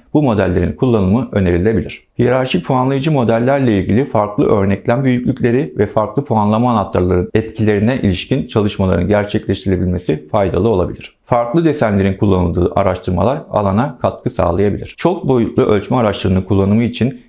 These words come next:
hiyerarşik yapıda esnek bir tasarım imkanı sunan modellere yeni düzeylerin eklenmesiyle farklı araştırmalar gerçekleştirilebilir. Sunumda kullandığım kaynakça görseldeki gibidir.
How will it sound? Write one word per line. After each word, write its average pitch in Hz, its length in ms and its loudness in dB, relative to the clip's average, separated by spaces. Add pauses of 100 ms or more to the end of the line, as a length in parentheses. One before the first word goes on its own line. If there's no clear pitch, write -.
(140)
hiyerarşik 110 560 0
yapıda 107 560 0
esnek 135 500 -2
bir 101 280 -2
tasarım 110 400 -2
imkanı 90 440 0
sunan 90 280 0
modellere 90 640 2 (200)
yeni 117 240 2
düzeylerin 92 500 2
eklenmesiyle 95 880 0 (220)
farklı 117 360 -2
araştırmalar 92 680 -2 (300)
gerçekleştirilebilir. - 1300 -6
Sunumda 139 420 -2
kullandığım 98 480 0
kaynakça 104 680 -2
görseldeki 95 640 -2
gibidir. - 460 -10